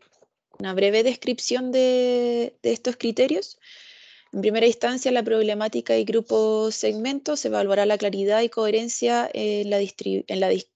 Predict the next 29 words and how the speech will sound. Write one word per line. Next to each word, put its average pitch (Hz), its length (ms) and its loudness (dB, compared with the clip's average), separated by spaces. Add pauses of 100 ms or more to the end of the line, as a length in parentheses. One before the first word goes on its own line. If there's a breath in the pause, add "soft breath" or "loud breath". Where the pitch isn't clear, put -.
(160)
descripción 269 800 -2
del 247 240 2
ámbito, 185 500 -6 (720 loud breath)
problemática 196 680 0
en 190 60 -4
el 180 120 -6
territorio 185 500 0
y 254 40 0
la 240 120 0
brecha 226 300 -2
que 214 40 -2
aborda 202 340 0
el 196 100 -2
proyecto, - 500 -8 (180)
y 220 140 -2
la 226 140 4
utilización 226 580 0
de 220 80 -4
información 196 800 -6
cuantitativa 175 840 -6 (300)
pública 277 680 -2 (360 loud breath)
y 220 100 0
proveniente 220 460 2
de 214 60 0
estudios 196 440 0
para 190 220 -4
fundamentar 180 540 -6
lo 170 120 -2
planteado. - 460 -8